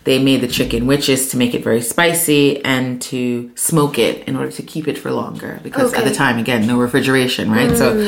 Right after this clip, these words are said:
Speaker 1: how do you keep food for long? How do you keep fresh food for a long time? So they would use a specific method to smoke the chicken to keep it longer in their own marinade. That came from,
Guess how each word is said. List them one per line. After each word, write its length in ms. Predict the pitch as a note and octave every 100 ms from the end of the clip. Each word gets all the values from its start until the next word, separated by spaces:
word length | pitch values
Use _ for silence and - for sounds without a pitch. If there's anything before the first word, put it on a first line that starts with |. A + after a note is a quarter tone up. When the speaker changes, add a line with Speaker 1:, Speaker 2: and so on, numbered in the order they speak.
| G2+
Speaker 1:
how 100 | B2
do 60 | B2+
you 80 | A#2+
keep 180 | - A2+
food 200 | B2+ A#2+
for 120 | B2
long? 160 | C3 A#2+
How 100 | C#3+
do 60 |
you 60 | C3+
keep 140 | C#3
fresh 320 | - C3+ C3+ -
food 400 | C#3 C3 B2 -
for 160 | - C3+
a 60 | A#2+
long 240 | A#2+ A#2+
time? 340 | D#3 B2 A#2+ -
So 100 | -
they 40 | E3+
would 140 | E3
use 180 | G3+ C#4
a 60 | C4+
specific 480 | - F3 F#3 -
method 580 | F3 F3 F3 C3+ D3 - -
to 280 | F3 D#3+
smoke 480 | - - F3 F3+ F3+ - -
the 140 | D#3+ D#3
chicken 460 | - G3 D#3 C#3+
to 100 | D3+
keep 200 | D3+ -
it 100 | D3+
longer 540 | D3 D3+ C#3 B2 B2 - _ _ -
in 120 | D3+
their 100 | D#3 D3
own 160 | D3
marinade. 520 | C#3 B2+ B2+ B2 -
That 180 | D3+ D3+
came 260 | - E3+ D#3
from, 460 | D#3 C#3 C3+ C#3+